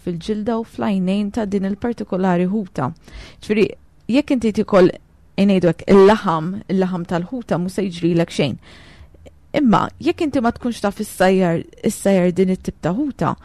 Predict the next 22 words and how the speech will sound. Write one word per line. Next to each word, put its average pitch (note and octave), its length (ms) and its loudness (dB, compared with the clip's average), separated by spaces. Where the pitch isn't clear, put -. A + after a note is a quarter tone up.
eħe, G#3 320 2
hemm A3+ 260 2
ċans D#4+ 480 -2
li B3+ 180 -2
inti - 260 -4
Alla A3 260 0
ħares G3 260 -6
qatt - 240 -6
tmut. - 400 -6
Jiġifieri A3+ 320 -8
ma A#3+ 140 -4
jfissirx C#4+ 460 -6
li G#3 100 2
għax G3 180 -2
inti G3 240 -6
ssib - 240 -2
kollox F#3 380 0
naturali, F3+ 540 0
jiġifieri E3+ 500 -4
tajjeb E3 420 -4
għalik. F3 440 -8
Jiġifieri G3 340 -6